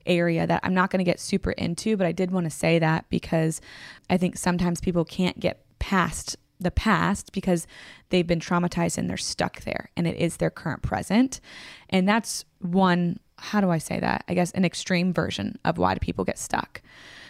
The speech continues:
But if we're talking about just generally, 'cause I think a lot of people do this who, who don't have P T S D, that has to do with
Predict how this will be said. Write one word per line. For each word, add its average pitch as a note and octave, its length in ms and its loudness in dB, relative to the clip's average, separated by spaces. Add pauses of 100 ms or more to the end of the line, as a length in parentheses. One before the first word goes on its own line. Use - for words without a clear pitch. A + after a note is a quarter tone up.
(120)
But F#3+ 220 4
if F3 120 -6
we're A#3+ 120 2
talking G3 400 2
about E3 260 2
just - 240 -14
generally, B3 420 4
'cause - 140 -2
I F3+ 60 0
think F3+ 160 0
a E3+ 40 2
lot F3+ 220 4
of A3 140 0 (160)
people E3 320 0
do E3 180 0
this F3 360 2 (380)
who, F3+ 140 4 (220)
who F#3 120 0
don't F#3+ 320 2
have - 420 2
P F#3 120 -2
T - 160 -4
S D#3 220 -6
D, F3+ 400 2 (420)
that G3+ 220 2
has G#3 260 2
to G#3 80 -2
do E3+ 260 -2
with E3 360 -2